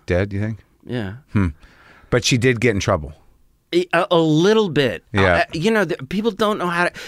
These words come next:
Speaker 2: you know what's, you know what is a big problem with this shit
Speaker 1: What?
Speaker 2: is you're aware as a kid,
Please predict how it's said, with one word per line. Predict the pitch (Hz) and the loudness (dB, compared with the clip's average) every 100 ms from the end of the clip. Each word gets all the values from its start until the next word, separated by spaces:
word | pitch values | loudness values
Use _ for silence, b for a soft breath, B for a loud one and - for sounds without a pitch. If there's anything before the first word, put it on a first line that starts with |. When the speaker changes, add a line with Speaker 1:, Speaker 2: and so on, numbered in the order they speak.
| B | B
Speaker 2:
you | 135 196 | 0 2
know | |
what's, | 240 247 - | 2 0 -4
you | - 151 | 2 2
know | 190 | 4
what | 202 214 - | 2 0 2
is | 151 131 | 2 2
a | 107 | -2
big | 139 131 | -2 -2
problem | - 135 135 | 0 0 2
with | 139 | 2
this | 131 | 0
shit | - 131 127 - | -2 -2 -2 -2
Speaker 1:
What? | 104 92 | 0 2
Speaker 2:
is | 107 107 101 - - B B B B B - | 2 0 -2 -4 -4 B B B B B -4
you're | 123 143 147 | 0 4 4
aware | 135 110 127 151 156 147 143 - | 4 2 4 4 6 4 2 2
as | 123 104 | 0 0
a | |
kid, | 85 - 135 120 90 82 - | -6 -10 -4 -2 -2 -8 -14